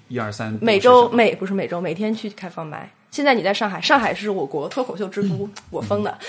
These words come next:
Speaker 1: 嗯。
Speaker 2: <laughs> 如果你在上海，然后想要做脱口秀演员，你可以周一到周天，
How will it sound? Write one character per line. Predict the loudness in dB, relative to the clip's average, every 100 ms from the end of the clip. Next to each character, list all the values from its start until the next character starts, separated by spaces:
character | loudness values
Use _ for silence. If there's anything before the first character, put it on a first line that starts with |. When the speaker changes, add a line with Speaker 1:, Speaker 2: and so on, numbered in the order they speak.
| 0
Speaker 1:
嗯。 | 2 10 12 12 10 4 -2 -6 -2
Speaker 2:
<laughs> |
如 | 0
果 | 8 10 10 8 4 0
你 | 0 0
在 | 6 6
上 | 8 6 4
海， | 2 0 2
然 | 2
后 | 2 0 -2 -4 -12 -20 -16
想 | -4 0 0
要 | -2
做 | -4 -4
脱 | -4
口 |
秀 | -4 -6
演 | -6
员， | -6 -6
你 |
可 | -4 0
以 | 0 0
周 | 0 2 2
一 | 4
到 | 2
周 | 2 -4
天， | -4 -8 -8 -8